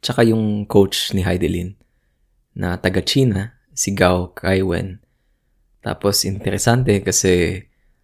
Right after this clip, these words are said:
merong language barrier na si Julius, syempre, nag-i-Ingles, pero yung coach, hindi magaling mag-Ingles.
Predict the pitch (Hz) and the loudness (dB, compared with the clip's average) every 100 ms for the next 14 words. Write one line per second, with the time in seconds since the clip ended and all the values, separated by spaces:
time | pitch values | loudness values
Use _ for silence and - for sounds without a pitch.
0 | _ - 123 131 123 98 95 95 - 92 | _ -4 0 2 4 4 4 2 0 0
1 | 92 92 92 101 _ _ _ _ _ _ | 2 0 -2 -6 _ _ _ _ _ _
2 | _ - 98 92 90 90 92 98 - _ | _ -4 0 0 0 -2 -4 -10 -18 _
3 | _ _ _ - - 104 127 113 101 - | _ _ _ -12 -2 4 6 6 4 0
4 | - - _ - 104 104 98 92 92 - | -6 -12 _ -6 -4 2 2 2 -2 -10
5 | - 98 131 101 101 - - - _ _ | -8 -2 0 0 -2 -6 -8 -10 _ _
6 | _ _ _ _ _ 117 110 110 104 98 | _ _ _ _ _ 4 6 6 4 4
7 | 95 101 - - 101 95 98 95 90 87 | 2 2 -2 -6 -2 2 4 4 2 -2
8 | - _ _ - 95 95 90 90 87 - | -8 _ _ -4 2 4 4 2 -2 -2
9 | 87 95 87 - - - | 0 2 2 -2 -4 -8